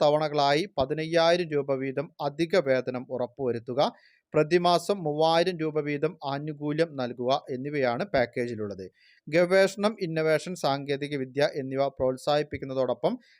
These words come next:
സംരംഭകത്വം, സ്റ്റാർട്ടപ്പുകൾ എന്നിവ വിപുലപ്പെടുത്തുന്നതിനുള്ള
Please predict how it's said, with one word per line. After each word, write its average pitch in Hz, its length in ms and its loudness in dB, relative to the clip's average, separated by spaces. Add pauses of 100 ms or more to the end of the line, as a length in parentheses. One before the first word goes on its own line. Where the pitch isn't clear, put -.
സംരംഭകത്വം, 190 920 2
സ്റ്റാർട്ടപ്പുകൾ 156 800 0
എന്നിവ 135 260 -2 (140)
വിപുലപ്പെടുത്തുന്നതിനുള്ള 131 1040 -2